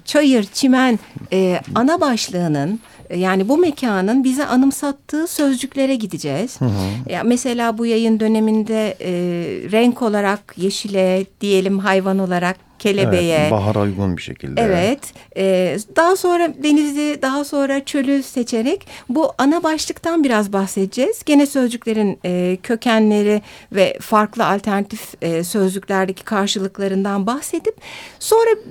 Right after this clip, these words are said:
Speaker 1: bize anımsattıkları o sözcüğü seçeceğiz ve her programda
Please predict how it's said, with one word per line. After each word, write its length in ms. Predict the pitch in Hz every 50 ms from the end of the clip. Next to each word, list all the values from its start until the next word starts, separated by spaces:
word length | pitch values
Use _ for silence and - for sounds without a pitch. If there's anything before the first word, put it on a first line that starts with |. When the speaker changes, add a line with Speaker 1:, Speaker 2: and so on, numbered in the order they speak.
| 311 -
Speaker 1:
bize 200 | 302 320 359 453 523 -
anımsattıkları 1040 | - 320 302 294 269 - - 254 233 233 _ - - 233 - - 233 226 220 226 -
o 100 | 311 339
sözcüğü 500 | - 320 285 254 233 208 214 202 196 196
seçeceğiz 640 | - - 294 285 311 285 - 349 415 466 480 - 403 349
ve 60 | 330
her 200 | 359 392 381 349 -
programda 600 | - 226 214 208 220 220 202 214 240 254 320